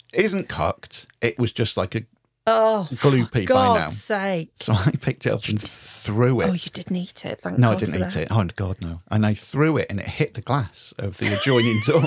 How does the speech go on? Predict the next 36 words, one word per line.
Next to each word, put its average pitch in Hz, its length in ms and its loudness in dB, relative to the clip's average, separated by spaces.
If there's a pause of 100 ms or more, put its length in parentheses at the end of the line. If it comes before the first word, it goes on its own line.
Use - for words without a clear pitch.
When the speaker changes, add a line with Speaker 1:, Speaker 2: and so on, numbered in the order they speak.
Speaker 1:
between 123 460 2
the 117 80 2
two, 104 300 -2 (200)
and 127 140 4
it - 80 -2
just - 220 -8
splattered - 1120 -6
when 95 160 4
it 160 80 -2
hit - 260 -2
the - 100 -8
glass. - 440 -4 (580)
So - 160 -10
the - 140 -12
teacher - 400 -8
comes 101 320 -8
flying 113 1120 2
in. 92 380 0 (720)
"Who's 175 360 0
done 131 460 -2
it?" 151 160 6 (520)
Fair 156 260 2
play. 120 440 2
Nobody 120 400 2
told 104 340 0
on 101 140 0
me. 104 220 0 (280)
Everybody 110 300 0
went, 95 260 -2
"Oh, 101 140 -6
I - 20 -2
don't 113 160 -2
know. 117 160 0 (240)
I - 60 -2
don't 117 140 -6
know." 120 200 -4